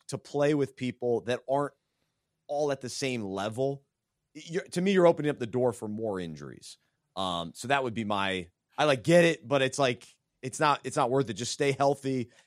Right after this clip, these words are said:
practice with your own teammates. And, and if you get, if you get injured practicing with your teammates,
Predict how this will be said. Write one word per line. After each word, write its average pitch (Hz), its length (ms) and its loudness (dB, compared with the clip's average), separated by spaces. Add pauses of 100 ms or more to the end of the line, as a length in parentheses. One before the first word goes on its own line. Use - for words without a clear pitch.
(500)
practice 147 420 0
with 143 140 -4
your 143 180 4
own 139 200 2
teammates. 131 840 0
And, 117 420 0
and 123 100 -4
if 120 80 -6
you 131 80 -6
get, 165 240 -2
if 143 100 -4
you 147 80 -2
get 170 160 2
injured 151 380 2 (160)
practicing 139 320 -2
with 127 100 -2
your 113 100 -4
teammates, 139 440 -2